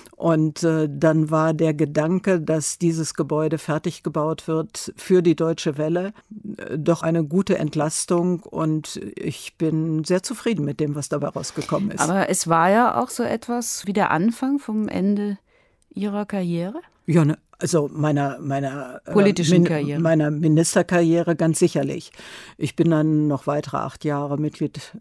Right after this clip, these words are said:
Speaker 1: im Bundestag gewesen. Das heißt, ich bin noch zweimal wiedergewählt worden. Aber das war ganz klar. Aber sowas, das ist das Risiko einer politischen Laufbahn.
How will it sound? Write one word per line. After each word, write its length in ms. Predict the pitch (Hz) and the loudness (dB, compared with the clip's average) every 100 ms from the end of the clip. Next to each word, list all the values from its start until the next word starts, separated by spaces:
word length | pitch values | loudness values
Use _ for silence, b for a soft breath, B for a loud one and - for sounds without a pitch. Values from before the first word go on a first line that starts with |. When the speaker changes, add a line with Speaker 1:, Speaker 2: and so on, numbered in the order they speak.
| - | -10
Speaker 1:
im 200 | - 151 | -4 -2
Bundestag 500 | 175 202 - 175 - | 0 -2 -2 -4 -4
gewesen. 400 | 156 165 160 147 | -2 0 0 -4
Das 160 | 143 | -6
heißt, 200 | 160 143 - | -4 -6 -8
ich 120 | - | -8
bin 100 | 151 | -6
noch 140 | 147 | -6
zweimal 580 | - - 143 143 143 156 | -6 -2 -2 -2 -4 -2
wiedergewählt 640 | 170 165 151 151 156 151 160 | 0 0 0 0 -2 -2 -2
worden. 260 | 156 147 - B B B B | -4 -4 -10 B B B B
Aber 420 | - 160 156 151 - 147 - | 2 6 6 4 -2 -8 -12
das 640 | - 151 143 160 - - 156 | -12 -2 4 4 4 -2 -2
war 260 | 147 151 143 | 2 2 2
ganz 300 | 151 147 - | 0 0 -2
klar. 320 | 175 143 - | -2 0 0
Aber 180 | 156 143 | 0 2
sowas, 580 | 156 151 160 - - - B B B B - | 2 2 0 -2 -8 -12 B B B B -4
das 260 | 170 170 165 | 2 2 2
ist 140 | - | 0
das 220 | 185 - | -2 0
Risiko 460 | 262 214 - 190 185 | 2 2 4 2 2
einer 280 | - 175 175 | 2 0 0
politischen 600 | - 185 180 190 - 196 | 0 2 0 0 0 2
Laufbahn. 560 | 214 202 - 160 165 | 2 0 0 0 -2